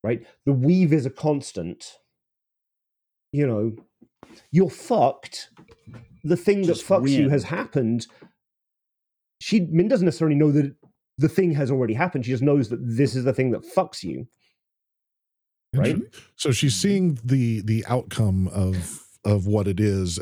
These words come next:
Speaker 3: but the, the thing that caused that outcome may have happened in the past, is what you're saying.
Speaker 1: Exactly, yeah.
Speaker 3: Ah,
Speaker 1: Yeah.
Speaker 3: okay.
Speaker 2: Mm.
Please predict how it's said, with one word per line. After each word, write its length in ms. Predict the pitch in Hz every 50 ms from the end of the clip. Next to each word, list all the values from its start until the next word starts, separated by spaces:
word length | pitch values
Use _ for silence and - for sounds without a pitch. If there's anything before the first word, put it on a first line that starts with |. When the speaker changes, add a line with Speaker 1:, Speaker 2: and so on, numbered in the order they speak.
| - 110
Speaker 3:
but 220 | 110 107 113 80
the, 280 | 95 104 101 95 90 - -
the 100 | 113 104
thing 420 | 92 - - 139 127 123 113 110 101
that 180 | 104 95 -
caused 340 | - - 123 120 110 98 -
that 120 | 123 101
outcome 320 | 101 95 95 95 - 101 98
may 100 | 104 107
have 140 | 101 87 90
happened 320 | 95 87 87 90 87 82
in 80 | 85 78
the 60 | 73
past, 400 | - - - - - - - -
is 100 | - 73
what 100 | 76 -
you're 100 | - -
saying. 80 | - 156
Speaker 1:
Exactly, 440 | 117 139 151 147 - - 117 104 95
yeah. 220 | 107 104 71 - - -
Speaker 3:
Ah, 320 | 127 127 147 127 - - _ _ -
Speaker 1:
Yeah. 200 | 95 80 67 62
Speaker 3:
okay. 80 | - - - -
Speaker 2:
Mm. 680 | 92 98 107 127 151 147 135 113 98 92 87 85 80